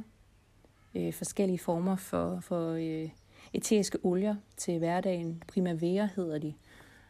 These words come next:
Øhm, og jeg købte et par af dem og tog dem med hjem, og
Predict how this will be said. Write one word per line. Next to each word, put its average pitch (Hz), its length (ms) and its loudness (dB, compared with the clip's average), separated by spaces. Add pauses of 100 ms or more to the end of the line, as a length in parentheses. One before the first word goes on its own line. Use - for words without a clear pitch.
(340)
Øhm, 156 760 0 (420)
og 160 460 2
jeg 196 100 2
købte 254 320 4
et 190 120 -4
par 220 180 8
af 208 140 6
dem 220 120 4
og 202 60 2
tog 190 200 2
dem 185 80 2
med 202 200 4
hjem, 214 320 4
og - 260 -2